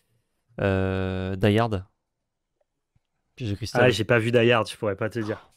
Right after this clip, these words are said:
Speaker 1: T'as pas vu Die Hard ?
Speaker 2: Non,
Speaker 1: Du
Speaker 2: j'ai
Speaker 1: coup,
Speaker 2: pas vu Die Hard.
Speaker 1: je ne peux pas te proposer le, le fameux, la fameuse question de est-ce que, euh, Piège de cristal est un film de Noël ou pas ?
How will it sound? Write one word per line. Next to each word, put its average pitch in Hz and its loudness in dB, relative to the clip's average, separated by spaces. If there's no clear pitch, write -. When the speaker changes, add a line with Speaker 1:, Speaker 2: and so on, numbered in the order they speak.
Speaker 1:
T'as - -6
pas 123 0
vu 110 -4
Die 110 0
Hard ? 110 -4
Speaker 2:
Non, 110 -6
Speaker 1:
Du 113 -2
Speaker 2:
j'ai - -4
Speaker 1:
coup, 156 0
Speaker 2:
pas 165 6
vu 123 -4
Die 90 -12
Hard. 85 -10
Speaker 1:
je 110 0
ne 110 2
peux 113 4
pas 135 2
te - -6
proposer 113 0
le, 98 2
le 107 0
fameux, 107 2
la 101 0
fameuse 110 0
question 123 -4
de 104 -2
est-ce - -4
que, 127 -2
euh, 98 -4
Piège 104 -6
de 107 -2
cristal - -4
est 127 -6
un 123 0
film 110 -4
de 101 0
Noël 104 0
ou 95 -2
pas ? 113 -6